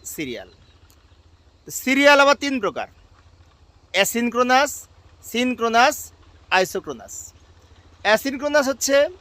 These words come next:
একটি করে ক্যারেক্টার এক কম্পিউটার থেকে আরেক কম্পিউটারে বা এক ডিভাইস থেকে আরেক ডিভাইসে যায়,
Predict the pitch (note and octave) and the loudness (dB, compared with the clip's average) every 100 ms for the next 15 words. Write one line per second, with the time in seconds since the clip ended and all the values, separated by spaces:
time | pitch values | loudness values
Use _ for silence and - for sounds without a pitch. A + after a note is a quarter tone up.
0 | _ _ - _ _ _ _ _ A3 - | _ _ -20 _ _ _ _ _ -4 -4
1 | D4+ C#4+ C#4 - _ - A#3 A3+ - F#3 | -2 2 2 0 _ 2 4 4 2 0
2 | E3 - G#3 G3 F#3 F3+ F#3 E3+ - D#3 | 0 -2 -4 -4 -4 -4 -2 -2 -2 -8
3 | D3 C#3 B2+ B2 B2+ D3+ F3 D#3+ E3 D#3+ | -10 -10 -10 -12 -8 -6 -4 -6 -4 -4
4 | D#3+ E3 D3+ D3 C3 B2+ A#2 A2+ G#2 | -4 -4 -4 -4 -6 -10 -10 -12 -14